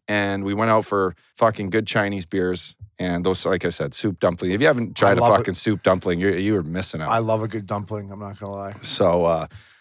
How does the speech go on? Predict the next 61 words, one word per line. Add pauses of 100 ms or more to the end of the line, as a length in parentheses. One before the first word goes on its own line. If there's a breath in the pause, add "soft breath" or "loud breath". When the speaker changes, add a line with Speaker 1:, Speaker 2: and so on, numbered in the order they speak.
(120)
Speaker 1:
anyway,
I
got
back
from
that
trip
after
playing
one
game
and
got
a
call
from
Doug
Armstrong
and
the
boys
in
Saint
Louis
and
said, (440 soft breath)
"Get
the
fuck
out
of
Vancouver.
Come
Speaker 2:
Yeah.
Speaker 1:
back
to
Saint
Louis."
Speaker 2:
Cause
you'll
love
this. (100)
Um, (120)
so
I'm
doing
some
Sportsnet
six
fifty
stuff,
and,
and
Mister
P
T
O
Upshaw's
in,
in
Vancouver,